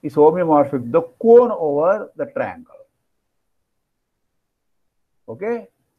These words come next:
so that is the first exercise here. Now choose any n distinct points, A one, A two, A n,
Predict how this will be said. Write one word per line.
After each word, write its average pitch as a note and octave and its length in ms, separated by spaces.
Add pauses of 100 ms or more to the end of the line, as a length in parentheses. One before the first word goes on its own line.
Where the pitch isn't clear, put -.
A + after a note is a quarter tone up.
(120)
so D#3+ 80
that E3+ 120
is E3+ 60
the F3+ 400
first - 220
exercise - 480
here. - 220 (840)
Now E3 340 (120)
choose G3 320
any G3 480 (580)
n G3 460
distinct A3+ 640
points, D3+ 400
A C#3+ 100
one, D3+ 180
A C#3+ 80
two, C#3+ 120
A A2+ 180
n, B2 280